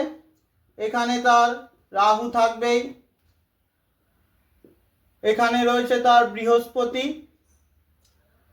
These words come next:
সিংহে রয়েছে রবি, কন্যাতে বুধ, তুলাতে শুক্র, শনি আর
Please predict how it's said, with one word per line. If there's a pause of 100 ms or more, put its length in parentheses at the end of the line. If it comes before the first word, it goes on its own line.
(280)
সিংহে
রয়েছে (840)
রবি, (1600)
কন্যাতে
বুধ, (920)
তুলাতে (1120)
শুক্র, (1400)
শনি (2500)
আর